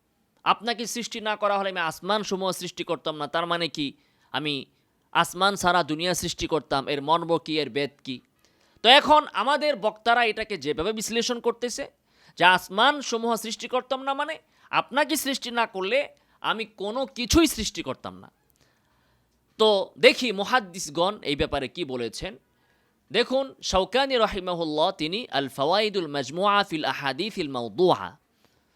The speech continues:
মওযু হাদিস, জাল হাদিস সংক্রান্ত তার একটি গ্রন্থে তিনি বলেন, পৃষ্ঠা হচ্ছে তিনশো ছাব্বিশ, সেখানে তিনি বলেন, "ক্বালা সগানি মাওদু'।"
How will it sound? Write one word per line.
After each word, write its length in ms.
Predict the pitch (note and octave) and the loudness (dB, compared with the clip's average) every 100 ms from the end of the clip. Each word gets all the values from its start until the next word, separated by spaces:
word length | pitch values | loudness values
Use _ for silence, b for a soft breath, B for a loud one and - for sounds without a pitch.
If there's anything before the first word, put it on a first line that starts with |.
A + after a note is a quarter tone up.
| _ _ _ - | _ _ _ -6
মওযু 360 | C3+ E3 F#3+ B3 | 0 2 6 8
হাদিস, 480 | G3+ E3+ A3 G#3 | 8 4 -2 -6
জাল 240 | B2+ E3+ F#3 | 2 4 6
হাদিস 320 | D#3+ F3 B3+ | 4 0 -2
সংক্রান্ত 720 | - F#3 D3+ E3 D#3 D3 F#3 - _ | -2 -2 0 0 0 -2 -4 -6 _
তার 160 | C3+ | 0
একটি 240 | C3 - B2+ | 0 -4 -6
গ্রন্থে 520 | C3+ D#3+ F3+ - G3+ | -2 -2 0 0 0
তিনি 360 | G3+ C#3+ F3+ - b b b b C3 | -2 -6 -6 -10 b b b b 4
বলেন, 320 | F#3+ F3 E3+ | 6 6 2
পৃষ্ঠা 380 | - F#3+ - A3+ | -4 -6 0 0
হচ্ছে 360 | A3 - A#3+ | 0 -2 -4
তিনশো 380 | A3+ E3+ D3+ G3 | -4 -6 -6 -6
ছাব্বিশ, 500 | - C#3+ A#2 G#3+ C4+ | -2 -4 -2 -2 -2
সেখানে 420 | - D3+ D#3+ D#3+ | -2 -4 -4 -6
তিনি 220 | D3 D#3 | -8 -10
বলেন, 280 | C#3+ E3+ G#3 | -6 -6 -6
"ক্বালা 400 | - F3+ G3+ G#3+ | -4 0 2 2
সগানি 600 | G3+ - D3+ F3 G#3+ B3 | 0 -6 -4 -2 -4 -6
মাওদু'।" 540 | F#3+ C#3 A#2+ B2+ F#3+ | -10 -8 -4 0 0